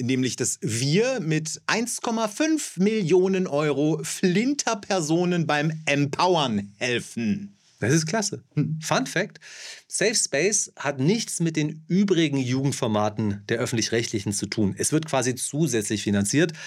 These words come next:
Speaker 2: Am prominentesten dürfte dabei das Online-Format Funk sein, das jährlich rund fünfundvierzig Millionen Euro kostet.
Speaker 1: Hm, fünfundvierzig Millionen Euro.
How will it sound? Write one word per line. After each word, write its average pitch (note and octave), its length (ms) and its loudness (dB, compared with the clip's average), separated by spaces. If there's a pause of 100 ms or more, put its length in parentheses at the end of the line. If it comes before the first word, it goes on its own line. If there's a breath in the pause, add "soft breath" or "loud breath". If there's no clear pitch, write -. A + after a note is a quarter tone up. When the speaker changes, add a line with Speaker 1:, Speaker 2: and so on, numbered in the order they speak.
(360 loud breath)
Speaker 2:
Am A2+ 160 -2
prominentesten D3 640 2
dürfte C3+ 280 -2
dabei A#2+ 300 0
das A2 380 -2
Online-Format A#2+ 760 -2
Funk D#4+ 300 2
sein, C3+ 320 -2
das A#2 180 -2
jährlich C3 320 -2
rund B2 140 -4
fünfundvierzig C#3+ 840 -2
Millionen A#2+ 500 2
Euro F2+ 320 -4
kostet. - 480 -8
Speaker 1:
Hm, A2 520 2 (120)
fünfundvierzig D3+ 1000 -4
Millionen G#2 480 0
Euro. C#2+ 420 -4